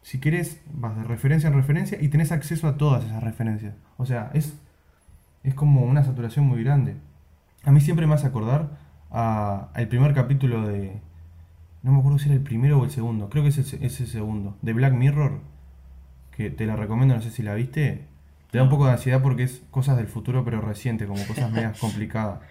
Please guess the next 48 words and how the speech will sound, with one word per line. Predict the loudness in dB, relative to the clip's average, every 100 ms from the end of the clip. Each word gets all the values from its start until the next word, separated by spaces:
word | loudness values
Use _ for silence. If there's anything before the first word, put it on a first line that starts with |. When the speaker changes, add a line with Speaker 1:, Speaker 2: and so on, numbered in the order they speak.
| -20 -20 -20 _ -18
Speaker 2:
Hablando | -8 -6 -4
Speaker 1:
Pero | 0 0
Speaker 2:
de | 0
Speaker 1:
es |
Speaker 2:
esto, | -2 -4
un | -4
poquito | -4 -4 -4
de | -6
ansiedad | -6 -4 -4
para | -4
sumar. | -8 -6 -6 -4 -4 -6 -8
<laughs> | -8 -10 -12
Speaker 1:
Ex-, | -10 -8 -12 -6 2
va, | 6 6
bueno, | 8 8 6 4
ta, | -4 -4
si | -4
querías | 0 4 4
bajar | 2 0 0
un |
poco | 2 -2
la | -2
ansiedad | -2 0
no | 0
te | -2
va | -4
a |
servir. | -4 -6 -8 -10
Pero | -6 -2 -2 -2 -2 -2 -6 -12 -20 -20 _ -10
el | -6 -4
segundo | 2 2 2
capítulo | -2 -2 -2 -2
de |
Black | -2 -2
Mirror | 0 0 2 0
es | 0 -4 -2
un | 4
mundo | 6 6 4
en | 2
el | 0
cual | 0 2 2 -2 -6
las | -8 -6
personas | -6 -4 2 2 2 -2 -8
viven | -2 2 4 2 0 -4 -16 _ -20 -20 -20 -20 _ _ _ _ _
donde | -6 -4 -4
todas | 0 0
sus | 0 -4
paredes, | 0 2 4 2 -4